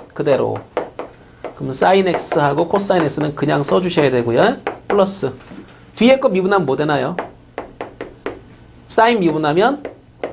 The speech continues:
코사인, 코사인 미분하면 마이너스 사인 되죠, 그죠? 그럼 얘랑 얘랑 어떻게 돼? 날라가겠지. 그럼 남는 거 코사인, 코사인 두 배니까 어떻게 돼? 두 배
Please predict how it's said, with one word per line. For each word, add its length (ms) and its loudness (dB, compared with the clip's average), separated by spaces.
코사인, 460 -2
코사인 300 2
미분하면 500 0
마이너스 220 -8
사인 160 2
되죠, 240 0
그죠? 240 0
그럼 180 -2
얘랑 240 2
얘랑 120 -2
어떻게 240 -10
돼? 160 -6
날라가겠지. 640 -2
그럼 120 -4
남는 280 2
거 80 -4
코사인, 440 2
코사인 340 0
두 100 -6
배니까 260 2
어떻게 220 -6
돼? 160 0
두 160 0
배 380 4